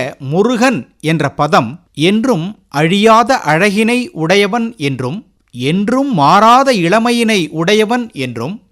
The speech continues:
என்றும் நீங்காத நறுமணத்தினை உடையவன் என்றும், பரிபூரண கடவுட்டன்மை நிறைந்துள்ளவன் என்றும் பொருள்படுகிறது. நம்முடைய அழகு, இளமை முதலியன என்றும்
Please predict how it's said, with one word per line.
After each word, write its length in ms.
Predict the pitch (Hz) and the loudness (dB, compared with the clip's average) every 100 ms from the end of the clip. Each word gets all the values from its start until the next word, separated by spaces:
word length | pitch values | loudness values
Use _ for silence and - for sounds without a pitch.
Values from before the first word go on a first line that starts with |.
| _ - | _ -14
என்றும் 520 | 120 160 208 277 196 127 | -4 -2 0 -2 -2 -2
நீங்காத 680 | 156 220 226 254 254 247 | 0 0 2 2 2 2
நறுமணத்தினை 760 | 156 190 247 247 247 - 233 208 139 | 0 0 0 0 -2 -2 -2 -2 -4
உடையவன் 540 | 151 170 214 214 240 220 139 | -4 0 0 0 -2 -4 -6
என்றும், 320 | 135 143 143 95 _ _ _ | -6 -4 -6 -8 _ _ _
பரிபூரண 580 | 147 175 233 226 262 262 262 | -2 0 0 0 0 2 0
கடவுட்டன்மை 760 | - 180 240 240 214 226 202 196 156 | -2 0 2 0 -2 -2 0 -2 -2
நிறைந்துள்ளவன் 720 | 147 202 220 214 208 208 233 220 143 | 0 0 0 -2 -2 -2 -4 -6 -2
என்றும் 340 | 180 185 202 110 151 _ | 0 2 2 0 -12 _
பொருள்படுகிறது. 800 | 185 220 214 156 147 139 127 113 - _ _ | 0 2 0 -2 -2 -2 -6 -8 -20 _ _
நம்முடைய 500 | 160 202 202 180 160 143 165 | -4 -2 0 0 0 0 2
அழகு, 360 | 202 196 240 254 175 | 2 2 0 -2 -2
இளமை 400 | 151 202 214 233 226 | 0 0 2 0 -2
முதலியன 500 | 165 170 185 165 160 165 113 - - 151 | -4 -2 0 0 0 -2 -4 -12 -6 -4
என்றும் 420 | 196 190 233 | -2 0 -2